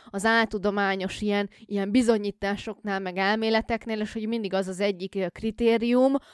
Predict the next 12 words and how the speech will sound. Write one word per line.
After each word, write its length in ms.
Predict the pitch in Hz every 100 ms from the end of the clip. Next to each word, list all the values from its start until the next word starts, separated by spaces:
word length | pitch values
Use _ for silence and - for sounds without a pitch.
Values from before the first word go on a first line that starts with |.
| - -
hogy, 220 | 220 208 202
hogy, 220 | 214 - 208
hogy 140 | 202
nem 180 | 247 247
lehet 300 | 214 202 190
se 180 | - 233
megismételni, 960 | 240 226 240 - 240 240 247 240 233
se 220 | 233 202
cáfolni, 880 | 208 233 220 220 220 214 220 220 226 214 - _
se 240 | - 220
alátámasztani 1120 | 196 185 175 - 180 175 180 - 202 208 202 - _
igazándiból. 960 | 220 185 185 170 165 170 160 143 147